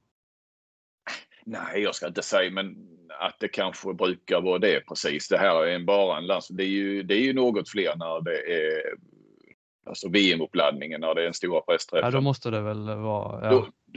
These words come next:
Speaker 1: då blir det ju några till. Men jag menar, när var landslaget så här hett?
Speaker 2: Nej.
Speaker 1: Eh, inför, eh, ja,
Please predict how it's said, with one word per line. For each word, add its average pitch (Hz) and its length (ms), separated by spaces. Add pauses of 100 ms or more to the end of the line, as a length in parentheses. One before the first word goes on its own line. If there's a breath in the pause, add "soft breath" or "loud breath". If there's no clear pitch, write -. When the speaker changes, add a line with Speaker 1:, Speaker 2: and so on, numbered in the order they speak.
(140)
Speaker 1:
då 135 140
blir 120 280
det 101 60
ju 98 60
några 98 240
till. 76 260
Men 104 200 (520)
jag 113 140
menar, 110 240
när 113 400
var 98 400 (400)
landslaget 87 720
så 92 120
här 92 220
hett? - 220 (1400)
Speaker 2:
Nej. 113 280 (960)
Speaker 1:
Eh, - 1200
inför, 90 480
eh, 87 500
ja, 110 320